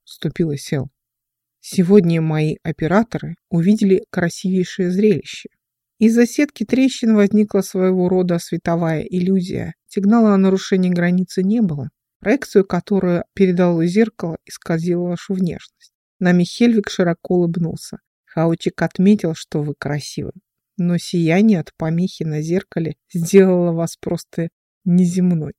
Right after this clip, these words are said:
Операторы по глупости подумали, что это было видение. Уверяли, что видели даму в ярком сиянии.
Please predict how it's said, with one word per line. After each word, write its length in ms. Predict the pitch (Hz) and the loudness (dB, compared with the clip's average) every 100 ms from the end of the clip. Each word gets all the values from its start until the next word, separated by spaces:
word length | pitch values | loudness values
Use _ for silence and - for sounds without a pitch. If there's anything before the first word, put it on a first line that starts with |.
| _ _ _ _ _ | _ _ _ _ _
Операторы 580 | 190 208 233 214 208 196 | 2 4 4 2 0 0
по 120 | 196 | 0
глупости 440 | 196 202 185 - | 0 0 -4 -6
подумали, 500 | 196 180 180 165 151 | -6 -2 -2 -2 -4
что 260 | 151 - 156 | -8 -6 -6
это 200 | 156 165 | -4 -4
было 180 | 170 170 | -4 -2
видение. 520 | 180 208 226 143 143 _ _ _ _ _ | 0 2 2 0 -6 _ _ _ _ _
Уверяли, 520 | 220 220 233 220 202 196 | 2 4 6 6 6 2
что 240 | - 202 | 0 2
видели 380 | 190 180 175 165 | 2 2 0 0
даму 440 | 151 180 202 175 165 - | 0 2 2 0 -4 -6
в 60 | |
ярком 440 | 180 180 175 - 170 | 0 2 0 -2 -6
сиянии. 600 | - 196 208 190 151 - | -4 0 0 0 -4 -12